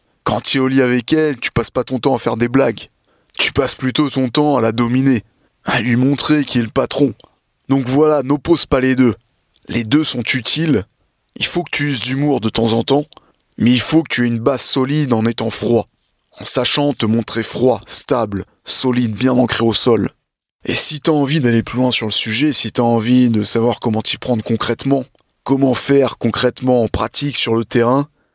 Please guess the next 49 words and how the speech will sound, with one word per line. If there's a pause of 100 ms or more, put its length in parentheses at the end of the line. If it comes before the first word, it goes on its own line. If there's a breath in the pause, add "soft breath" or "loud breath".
(140)
bah,
je
t'invite
à
aller
jeter
un
coup
d'œil
à
mes
formations. (560)
Et
comme
tu
l'as
compris,
bah,
c'est
le
moment
d'en
profiter. (440)
Il
y
a
l'offre
spéciale
Noël
qui
est
valable
encore
quelques
jours, (360)
peut-être
même
moins
de
vingt-quatre
heures
suivant
l'heure
à
laquelle
tu
regardes
cette
vidéo,